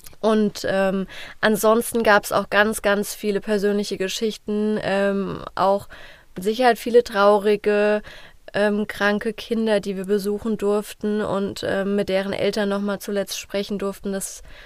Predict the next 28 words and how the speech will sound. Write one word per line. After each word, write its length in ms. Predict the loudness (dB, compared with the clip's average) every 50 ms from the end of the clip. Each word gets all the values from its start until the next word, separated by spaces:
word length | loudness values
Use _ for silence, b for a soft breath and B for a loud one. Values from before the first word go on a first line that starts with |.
| B B B
war 120 | -2 -2
immer 200 | 0 0 0 -2
ganz, 480 | -2 -2 -2 -2 -2 -2 -4 -4 -8 -4
äh, 440 | -4 -2 0 2 2 2 2 0 -2 -6 b b b b b b b b b b b b b b b b b
schrecklich, 720 | -6 -4 0 2 2 2 2 4 4 4 4 4 4 4
aber 240 | 6 6 4 6 6
hat 160 | 4 6 6
auch 100 | 4 4
viel 160 | 2 -2 -4
Kraft 380 | -2 2 2 2 2 2 -4 -6
gegeben 440 | -4 0 2 2 4 4 2 0
für 720 | -2 -4 -10 -12 -10 -6 -2 6 8 10 10 10 10 6 4
Leser. 600 | 4 4 4 6 6 6 6 4 0 0 0 0
Das 260 | 2 2 0 0 0
ist, 140 | -4 -4 -4 -4 -2 -2
steckt 240 | -2 -2 -4 -2 -2
immer 160 | 0 2 2
so 80 | 2 4
dahinter, 540 | 2 2 2 2 0 -2 0 0 0 0 0
für, 460 | -2 -6 -2 0 2 4 4 6 6 6
ähm, 240 | 6 4 4 2 0
die 80 | 0
Leserschaft, 840 | 0 2 2 4 4 4 4 4 0 0 0 0 -2 -2 -8 -18 -18 B B B B B B B -12 -6
die 180 | -2 -2 -2
vielleicht 540 | -2 0 2 4 6 6 6 6 4 4 4
daraus, 460 | 4 4 6 6 6 6 4 2 0
äh, 340 | 0 2 4 4 6 4 4 4
Hoffnung 560 | 2 2 2 2 2 2 2 2 0 -2